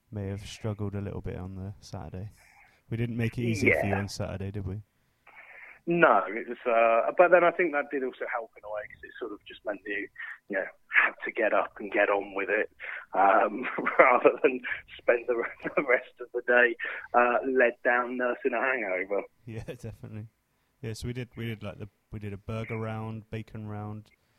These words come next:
Speaker 1: seafood round, steak round, and chili round. Um,
Speaker 2: Yep.
Speaker 1: are they,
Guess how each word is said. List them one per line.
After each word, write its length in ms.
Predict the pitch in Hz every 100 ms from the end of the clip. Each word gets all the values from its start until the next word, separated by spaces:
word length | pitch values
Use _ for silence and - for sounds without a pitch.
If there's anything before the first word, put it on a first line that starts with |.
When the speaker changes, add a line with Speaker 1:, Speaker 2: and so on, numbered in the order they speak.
| _ _ _
Speaker 1:
seafood 600 | - - 123 - 123 117
round, 380 | 120 120 120 120
steak 340 | - - 120 -
round, 560 | 123 120 123 123 120 120
and 480 | 117 117 117 117
chili 400 | 117 - 131 131
round. 460 | 123 135 143 151 143 - _ _ _ _ _ _ _
Um, 140 | - 104
Speaker 2:
Yep. 200 | 127 - - - - _ _ _ _ _ _ -
Speaker 1:
are 40 |
they, 200 | 107 110